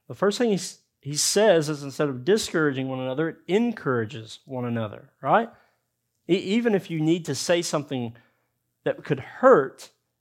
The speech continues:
if it's said with love and with regard to what God's word commands, it is encouraging still. The second thing is, is that that type of speech honors God, does not dishonor his name. It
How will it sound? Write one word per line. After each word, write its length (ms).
if 120
it's 120
said 340
with 180
love 460
and 140
with 140
regard 380
to 40
what 200
God's 280
word 260
commands, 720
it 120
is 140
encouraging 720
still. 600
The 80
second 420
thing 240
is, 280
is 140
that 200
that 260
type 260
of 80
speech 460
honors 400
God, 400
does 200
not 260
dishonor 500
his 180
name. 300
It 100